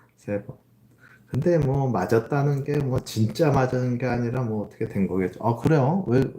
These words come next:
영상, 왜 음성이 깨지지? 계속 깨져요? 컴퓨터를 켜놔서 그러나? 이거 꺼야 되나? 꺼봐야 되겠다. 껐어요.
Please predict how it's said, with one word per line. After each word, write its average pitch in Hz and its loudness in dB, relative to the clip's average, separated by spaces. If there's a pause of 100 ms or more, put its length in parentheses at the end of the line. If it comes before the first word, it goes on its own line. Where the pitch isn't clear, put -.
(180)
영상, 117 0 (2000)
왜 110 0
음성이 107 2
깨지지? 117 -2 (240)
계속 120 2
깨져요? 120 0 (880)
컴퓨터를 170 0
켜놔서 131 0
그러나? 98 0 (180)
이거 101 2 (100)
꺼야 131 2
되나? 95 0 (1200)
꺼봐야 117 0
되겠다. - -12 (1900)
껐어요. - -8